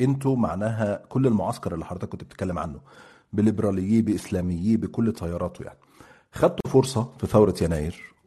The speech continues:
وقلتوا هتغيروا، وبعد كده ما حصلش حاجة لسبب أو لآخر، الأمور كانت أسوأ مش أحسن من عهد مبارك، وبالتالي الجيش دلوقتي بيحكم بلد بحجم مصر،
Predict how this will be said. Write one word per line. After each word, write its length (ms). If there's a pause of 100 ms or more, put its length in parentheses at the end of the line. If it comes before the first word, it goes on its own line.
(120)
وقلتوا 560
هتغيروا، 560 (300)
وبعد 380
كده 140
ما 60
حصلش 300
حاجة 400 (300)
لسبب 480
أو 180
لآخر، 600 (560)
الأمور 460
كانت 320
أسوأ 340
مش 140
أحسن 420 (160)
من 120
عهد 240
مبارك، 520 (640)
وبالتالي 600
الجيش 460
دلوقتي 560
بيحكم 440
بلد 220
بحجم 280
مصر، 480